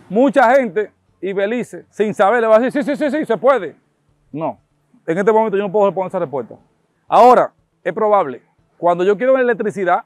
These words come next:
evalúo el viento, evalúo el sol y evalúo otras cosas. ¿Qué es lo que me preocupa?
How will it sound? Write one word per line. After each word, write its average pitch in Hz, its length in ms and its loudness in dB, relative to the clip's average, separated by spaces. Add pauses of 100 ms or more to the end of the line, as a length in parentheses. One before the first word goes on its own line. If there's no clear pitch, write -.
(120)
evalúo 185 440 4
el 220 80 2
viento, 226 480 0 (460)
evalúo 185 420 0
el 202 80 0
sol 208 360 0 (280)
y 165 80 -6
evalúo 180 300 2
otras 208 260 -4
cosas. 180 480 -4 (160)
¿Qué - 80 -2
es 226 60 0
lo 262 100 4
que 262 100 -2
me 254 120 -4
preocupa? 185 580 -6